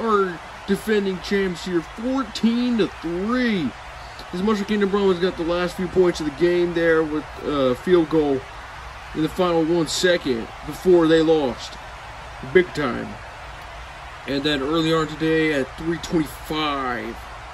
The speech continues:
we had the, uh, the D K Jugglers versus the Clown Niners. The Clown Niners were oh and three, the worst record in the league. And the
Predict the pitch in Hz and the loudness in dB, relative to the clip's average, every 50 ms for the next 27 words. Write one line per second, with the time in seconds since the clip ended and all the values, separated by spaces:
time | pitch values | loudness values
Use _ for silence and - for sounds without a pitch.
0 | - - - - - - - - - - - 131 147 156 156 147 156 156 147 147 | -14 -14 -14 -14 -14 -14 -14 -14 -14 -10 -4 0 2 2 2 2 0 -2 0 0
1 | 147 143 143 139 135 131 131 131 131 120 120 135 143 147 143 143 135 131 131 131 | 0 2 2 0 0 0 0 0 -2 -2 -2 0 2 2 2 2 2 0 0 0
2 | 139 135 185 202 190 - 202 190 - 190 208 220 214 202 180 165 175 175 - - | 0 0 -2 -2 0 0 -2 0 2 0 0 2 2 0 0 0 -2 -4 -4 -6
3 | - 151 - - 180 185 185 190 190 185 175 165 170 170 175 196 196 185 170 151 | -8 -8 -4 -4 -4 -2 -2 -2 -2 -2 -2 -2 -4 -4 -2 -2 -2 0 0 -2
4 | 127 117 107 - - - - - - - - - - - - 185 196 190 190 180 | -2 -4 -6 -8 -14 -14 -16 -16 -16 -16 -16 -14 -10 -2 0 0 0 0 0 -2
5 | 180 180 180 180 165 160 165 139 - - 196 196 185 175 160 156 - 160 165 165 | -4 -2 -2 -2 0 0 0 0 2 4 6 6 6 6 4 2 0 0 0 2
6 | 160 151 143 135 143 160 170 175 175 165 - 156 160 165 165 - 160 143 131 - | 2 2 0 0 2 2 4 4 4 2 2 0 0 0 2 0 -2 -4 -4 -2
7 | 135 170 170 165 156 131 123 120 123 143 165 170 160 147 139 131 127 127 - - | 0 0 0 0 0 -2 -2 0 0 -2 -2 -2 -2 -2 -2 -2 -2 -6 -12 -14
8 | - - - - - - - - - - - - - - 143 139 135 131 131 127 | -16 -16 -16 -16 -16 -16 -16 -16 -16 -14 -14 -14 -6 -2 0 0 2 2 2 2
9 | 127 123 123 120 117 120 135 131 | 2 0 0 0 0 0 0 2